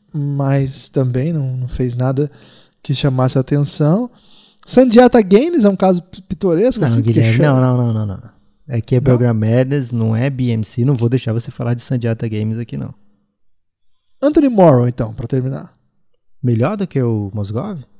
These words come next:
Speaker 1: Não, não, pra falar dele, pelo menos,
Speaker 2: Ué,
Speaker 1: porque
Speaker 2: mas eu
Speaker 1: eu,
Speaker 2: falei
Speaker 1: desse
Speaker 2: já.
Speaker 1: Não, é que assim, desses caras todos aí, o Anthony Morrow teve cinco temporadas de mais de dez pontos por jogo,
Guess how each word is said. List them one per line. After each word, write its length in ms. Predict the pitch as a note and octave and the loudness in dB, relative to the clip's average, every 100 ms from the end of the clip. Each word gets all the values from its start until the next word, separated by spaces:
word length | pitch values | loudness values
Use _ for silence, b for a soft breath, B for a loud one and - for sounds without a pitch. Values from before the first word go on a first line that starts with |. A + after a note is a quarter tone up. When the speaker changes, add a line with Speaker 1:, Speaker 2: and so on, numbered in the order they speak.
| _ _ _ - | _ _ _ -12
Speaker 1:
Não, 240 | A#3 C#4+ | -4 -2
não, 240 | C#4+ F#3 C3 | 0 -2 -4
pra 200 | - B2+ | -12 -14
falar 300 | E3+ A#3+ D4+ | -12 -8 -6
dele, 200 | D#4+ D4+ | -6 -6
pelo 220 | D#4 D#4 | -6 -6
menos, 240 | C4+ F3 | -6 -6
Speaker 2:
Ué, 120 | G#3+ A#3 | -4 -2
Speaker 1:
porque 100 | A2 | -2
Speaker 2:
mas 100 | G#2+ | -2
eu 80 | |
Speaker 1:
eu, 60 | G#2+ | -4
Speaker 2:
falei 240 | D#3+ - | -4 -2
Speaker 1:
desse 180 | B3+ A#3 | 0 0
Speaker 2:
já. 240 | E3 F3+ - _ _ _ _ _ _ _ _ _ _ - | -4 -8 -12 _ _ _ _ _ _ _ _ _ _ -6
Speaker 1:
Não, 140 | G3 | -2
é 80 | F#3+ | 0
que 80 | C4 | 0
assim, 200 | - D3+ - | -4 -8 -10
desses 400 | E3 C#4 - - | -4 -4 -4 -6
caras 360 | F3+ D#3+ C3 | -2 -2 -2
todos 320 | - C#3 B2 A#2+ | -4 -6 -4 -4
aí, 280 | D3 D3+ - b b b | -2 -2 -6 b b b
o 120 | - F#3 | -2 -2
Anthony 280 | G3+ G#3+ | -2 -4
Morrow 340 | F3+ D3 F#3+ A3+ - - | -2 0 0 -2 -8 -8
teve 180 | E3 G#3+ | -6 -4
cinco 560 | - - E3+ B3 G3+ - | -6 -6 -4 -4 -4 -2
temporadas 520 | C#3 C3 B2 B2+ C3+ | 2 4 4 4 2
de 100 | E3 | 0
mais 260 | D3 C#3 | 0 0
de 60 | D3+ | 0
dez 240 | D#3 D#3+ | 0 -2
pontos 240 | - D3 - | -2 -6 -4
por 160 | A#3+ | -4
jogo, 420 | G3+ F3+ E3+ D#3 | 2 4 4 0